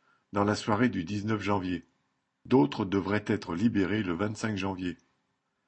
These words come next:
Parmi ces détenus se trouve, depuis le vingt-sept décembre,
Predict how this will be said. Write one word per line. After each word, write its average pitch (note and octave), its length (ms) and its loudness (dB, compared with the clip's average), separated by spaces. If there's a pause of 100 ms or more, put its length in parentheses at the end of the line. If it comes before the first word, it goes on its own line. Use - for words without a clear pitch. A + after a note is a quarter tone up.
(200)
Parmi G#2 260 0
ces G#2 200 0
détenus A2 500 0 (320)
se - 160 -2
trouve, B2 400 2
depuis G#2+ 300 2
le G2 100 4
vingt-sept G2+ 400 0
décembre, A2 580 -2